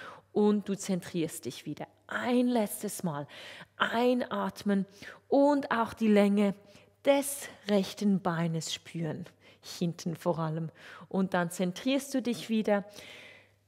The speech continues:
drapierst über die Beine, zentrierst den Oberkörper,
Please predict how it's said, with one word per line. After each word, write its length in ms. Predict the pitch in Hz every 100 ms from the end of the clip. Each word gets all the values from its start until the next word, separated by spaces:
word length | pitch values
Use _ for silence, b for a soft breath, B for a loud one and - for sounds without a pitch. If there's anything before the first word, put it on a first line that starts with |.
| _
drapierst 680 | 208 175 - 247 254 -
über 280 | - 220 202
die 120 | 196
Beine, 420 | 196 185 185 185 175
zentrierst 680 | - 170 - 240 254 254
den 120 | 233 214
Oberkörper, 840 | 196 190 190 190 180 175 185 170